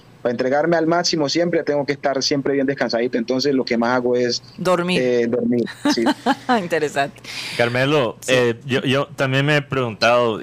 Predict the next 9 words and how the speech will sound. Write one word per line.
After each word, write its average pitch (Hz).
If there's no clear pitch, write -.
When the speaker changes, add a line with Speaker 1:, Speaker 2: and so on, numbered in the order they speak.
Speaker 3:
quiero 107
aprovecharte, 101
obviamente, 90
que, 82
que 80
estés 80
aquí. 90
Y, 80
y 117